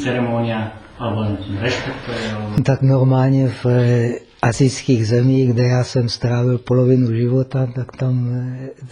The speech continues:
Speaker 2: takový, eh, naslouchat darmě, to je, to je a někde až přehnaný. Na Šri Lance nebo v Burmě ten, kdo přednáší darmu, v Burmě ani ne, na Šri Lance,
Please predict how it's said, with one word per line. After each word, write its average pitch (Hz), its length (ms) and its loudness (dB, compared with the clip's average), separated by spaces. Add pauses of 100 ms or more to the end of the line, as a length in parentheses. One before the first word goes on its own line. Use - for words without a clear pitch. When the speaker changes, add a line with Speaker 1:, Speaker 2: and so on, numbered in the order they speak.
(220)
Speaker 2:
takový, 123 440 -4 (320)
eh, 117 140 -10 (1080)
naslouchat 131 640 -4
darmě, 135 560 0
to 135 200 -8
je, 127 400 -4 (1500)
to 123 100 -4
je 120 160 -2
a 127 100 -4
někde 123 360 0
až - 100 -6
přehnaný. 135 680 0 (380)
Na 131 160 2
Šri 131 260 2
Lance 131 420 2
nebo 127 220 2
v 113 100 -2
Burmě 127 520 2
ten, 127 300 -2
kdo 127 140 -2
přednáší 127 640 0
darmu, 120 460 0 (1120)
v 120 80 -10
Burmě 120 480 -2
ani 113 200 -4
ne, 110 220 -4
na 117 120 -4
Šri 131 220 0
Lance, 120 340 -2